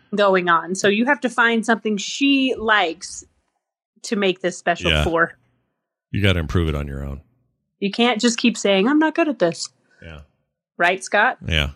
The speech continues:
Speaker 2: <laughs> Like gifs. I'm terrible at gifs.
Speaker 1: <laughs>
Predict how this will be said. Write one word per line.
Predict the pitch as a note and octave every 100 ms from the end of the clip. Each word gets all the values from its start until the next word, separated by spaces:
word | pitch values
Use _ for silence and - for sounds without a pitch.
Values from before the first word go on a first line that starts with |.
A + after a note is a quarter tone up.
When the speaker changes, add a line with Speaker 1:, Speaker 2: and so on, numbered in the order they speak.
| _ _ -
Speaker 2:
<laughs> | - - -
Like | F#2+ F#2+
gifs. | F#2 E2+ - -
I'm | F#2
terrible | F2 F2 E2+
at | E2+
gifs. | F#2 F2 - _ _ _ _ _
Speaker 1:
<laughs> | -